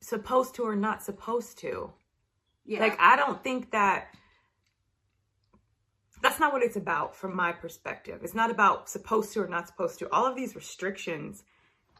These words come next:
Speaker 1: it's like an earth thing that you're putting on it. It's not about, that's not what it's about.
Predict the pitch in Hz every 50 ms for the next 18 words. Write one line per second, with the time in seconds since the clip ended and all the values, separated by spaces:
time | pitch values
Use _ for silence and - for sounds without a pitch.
0 | _ - 175 175 - - - - - - 165 202 208 202 - - - - 160 170
1 | 175 170 139 - 131 120 - - - - 170 156 156 143 127 117 117 117 - -
2 | - - - - - 240 240 247 254 233 240 226 208 196 - - - - _ _
3 | - 220 214 - 240 233 240 226 214 220 - 156 - 180 175 196 180 143 - -
4 | -